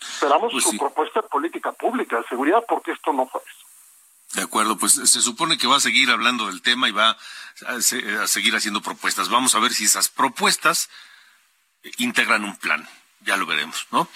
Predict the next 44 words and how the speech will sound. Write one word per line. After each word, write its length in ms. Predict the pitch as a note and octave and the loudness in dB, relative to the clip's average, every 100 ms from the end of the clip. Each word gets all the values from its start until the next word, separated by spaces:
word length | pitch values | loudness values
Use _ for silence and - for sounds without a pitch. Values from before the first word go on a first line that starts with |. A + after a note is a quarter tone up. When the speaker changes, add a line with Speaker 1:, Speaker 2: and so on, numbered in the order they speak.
| - - - - - - - - - - | -6 -4 -2 -4 -4 -6 -8 -10 -10 0
Speaker 2:
Ernesto, 400 | E3 G3+ - G3 | 2 2 2 0
por 140 | E3+ | 0
lo 80 | E3 | 0
pronto 320 | F#3+ G3+ F#3 | 2 2 2
te 80 | - | 2
agradezco 320 | D#3+ F3 - | 4 4 2
muchísimo 560 | D3+ B2 F3 E3 E3 E3+ | 0 2 2 2 2 0
y 140 | D3 B2+ | 0 2
seguiremos 500 | C3+ C3+ E3 D#3+ - | 2 2 2 4 2
comentando 500 | C3+ B2 A2+ D3+ C#3+ | 2 2 2 2 0
contigo 680 | A#2+ A2 C#3+ C3+ A#2+ A2 G#2+ | -2 0 0 2 2 0 0
estos 360 | B2 - A2+ | -2 0 -2
temas. 480 | - B2 B2 A2+ - | 0 2 2 4 2
Eres 220 | A#2+ A#2+ | 2 2
siempre 300 | - B2 A2 | 2 0 -2
muy 180 | G#2+ A#2 | 0 2
amable 340 | G#2+ G#2 G2+ G2 | 4 2 2 0
para 200 | F2+ G2 | -2 -2
este 120 | - | -4
espacio. 400 | - F2+ - - - _ _ _ _ - - | -6 -2 -2 -4 -12 _ _ _ _ -20 -4
Speaker 1:
Al 140 | B2+ | -2
contrario, 380 | D#3 D3+ F3+ E3 | 0 4 4 4
Alejandro, 360 | D3+ C#3 D#3+ D3+ | -2 -6 -8 -6
yo 120 | D3+ - | -6 -4
soy 140 | D3+ | -4
el 60 | C3 | -4
agradecido. 440 | B2+ A#2+ - D3 | -4 -8 -8 -4
Buenas 240 | D3 D3+ D3 | -2 -2 0
noches. 400 | E3+ - B2+ - - - | 0 0 -4 -6 -12 -8
Speaker 2:
Hasta 200 | - G#2+ | -2 0
luego, 140 | G#2+ | 2
buenas 180 | G2+ G2+ | 2 2
noches. 380 | D3 D3 D3+ - _ _ _ _ - | 4 4 2 -2 _ _ _ _ -6
El 120 | F#2+ | -2
maestro 280 | G#2+ G#2+ F#2 | 0 0 -4
Ernesto 320 | G#2 - F2+ | -4 -4 -4
López 260 | F#2 - | -4 -6
Portillo, 400 | - D#2+ - B2+ | -6 -4 0 0
coordinador 480 | G#2+ G#2+ G#2 G2 A2 | 0 -2 0 0 0
del 140 | G#2 F#2+ | -2 -2
Programa 280 | F#2 G2+ F#2+ | 0 0 2
de 100 | F#2 | 0
Seguridad 320 | F2 F#2+ G2 | 0 0 0
Ciudadana 580 | G#2 G2 G#2+ B2+ C3 | 0 0 2 4 2